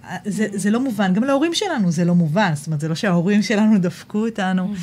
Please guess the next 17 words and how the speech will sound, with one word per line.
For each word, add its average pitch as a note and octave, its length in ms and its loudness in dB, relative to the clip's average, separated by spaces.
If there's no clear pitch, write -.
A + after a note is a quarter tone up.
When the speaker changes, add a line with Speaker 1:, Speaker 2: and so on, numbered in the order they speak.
Speaker 2:
<laughs> A#3+ 260 -4
Speaker 1:
אה, F#3+ 240 0
זה G3 100 -2
פשוט B3+ 300 -2
באמת B3+ 300 -2
לא, A#3 260 0
לא G#3 160 0
משהו A3 260 0
שהוא F#3 220 -2
מובן E3+ 380 0
כבר D#3+ 180 -4
המון E3+ 240 2
המון, E3+ 300 2
אה, E3+ 200 -2
דורות. D3+ 380 -4
ו-, D#3+ 260 -4
ו-, E3+ 220 -6